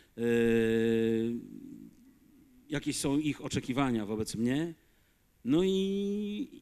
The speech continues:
no i je-, jestem, nawet jak nie mogę być, to jestem, no. To, to wiszę na telefonie, to mówię, „Przepraszam bardzo, ja muszę się skontaktować z rodziną”.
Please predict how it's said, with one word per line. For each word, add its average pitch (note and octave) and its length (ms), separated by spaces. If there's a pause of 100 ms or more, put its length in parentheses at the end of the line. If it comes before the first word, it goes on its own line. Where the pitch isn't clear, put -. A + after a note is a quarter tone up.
(140)
no F3+ 100
i A3+ 140
je-, B3 200
jestem, C#3+ 680
nawet C#3 280
jak D3+ 240
nie D3+ 120
mogę D#3 200
być, D3+ 200
to C#3 100
jestem, F2 540
no. G#2 180 (320)
To, B2 140 (140)
to C3 180
wiszę C#3+ 420
na C3 120
telefonie, C3+ 640
to B2 360 (260)
mówię, B2+ 180
„Przepraszam C3+ 460
bardzo, C3 220
ja C3 100
muszę C#3+ 540
się B2 100
skontaktować B2 580
z G#2 60
rodziną”. F#2+ 400